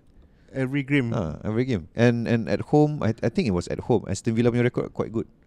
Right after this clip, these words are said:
Speaker 2: Or was it the
Speaker 1: Hmm.
Speaker 2: away record? Aku tak ingat lah. But overall, Aston Villa is doing, doing quite well. Um, number four right now. Uh, top four. Aston Villa, top four. Like,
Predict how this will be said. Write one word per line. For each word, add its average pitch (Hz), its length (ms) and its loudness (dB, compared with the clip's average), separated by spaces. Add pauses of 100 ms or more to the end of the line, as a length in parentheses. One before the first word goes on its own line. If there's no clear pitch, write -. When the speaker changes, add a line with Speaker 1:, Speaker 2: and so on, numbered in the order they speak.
(220)
Speaker 2:
Or 95 160 2
was 107 40 0
it 107 120 -6
the 95 320 2
Speaker 1:
Hmm. - 180 -12
Speaker 2:
away 101 240 2
record? 85 220 -4
Aku 95 80 -8
tak 101 80 -4
ingat 82 160 -4
lah. 78 60 -10
But 80 180 -6 (420)
overall, 104 460 4
Aston 98 240 0
Villa 107 160 4
is 98 80 4
doing, 95 480 -2
doing 101 160 2
quite 90 240 -4
well. 107 240 0 (720)
Um, 101 800 4
number 156 240 2
four - 240 -4 (260)
right 113 160 -6
now. 101 160 -6 (260)
Uh, 107 300 -2
top 127 200 0
four. 90 280 0
Aston 143 240 -4
Villa, 123 240 -4
top 82 160 -8
four. 78 240 -8
Like, 85 160 -12